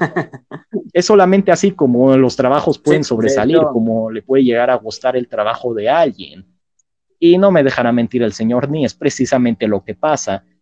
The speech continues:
Speaker 1: ¿Sí o no? Que con aquellos estudiantes con los cuales se llevó a toda madre, con los cuales se, vaya, los cuales les encargaron de chuparle las botas,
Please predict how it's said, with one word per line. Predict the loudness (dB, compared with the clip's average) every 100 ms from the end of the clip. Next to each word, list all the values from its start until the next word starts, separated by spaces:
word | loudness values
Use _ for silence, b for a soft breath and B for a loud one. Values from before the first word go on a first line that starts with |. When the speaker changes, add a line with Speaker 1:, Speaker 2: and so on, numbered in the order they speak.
| _
Speaker 1:
¿Sí | 0
o | 2
no? | 4 2 0
Que | -2 0 2 0 -2 -2
con | -2
aquellos | -2 -2 -2 -2
estudiantes | -6 -4 -2 0 -2 -6
con | -6 -8
los | -4
cuales | -2 -2 -2
se |
llevó | -2 -2
a | -2
toda | -2 -2
madre, | -2 -2 -4 -6
con | -8
los | -8
cuales | -4 -4 -4
se, | -2 -2 -2 -4 -10 -14 -8
vaya, | -4 -2 -2
los | -2 -4
cuales | 0 0 0
les | -4 -4
encargaron | -2 0 0 2 2
de | 2 0
chuparle | -4 -2 -2 0 0
las | 0 -4
botas, | -2 0 0 -4 -12 -14 -20